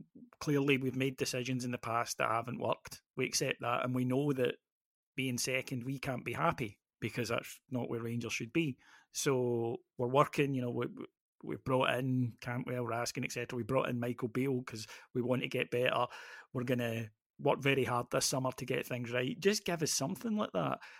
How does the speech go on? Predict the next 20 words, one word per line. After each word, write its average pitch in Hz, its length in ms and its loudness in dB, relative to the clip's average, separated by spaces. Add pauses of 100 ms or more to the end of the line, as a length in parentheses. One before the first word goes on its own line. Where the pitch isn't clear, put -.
(160)
I 135 80 2
think 208 300 4
coming 156 240 4
out 151 160 6
and 131 120 -2
basically 139 420 0
saying, 123 480 -2 (180)
"Everything's 131 380 2
great, 127 240 0
remember 127 360 0
where 123 180 2
we 117 120 0
were," 117 420 4 (520)
which - 240 0
was 123 180 -2
sort - 340 0
of 127 60 -2
what 139 160 -2
they 127 100 0
did 120 280 -2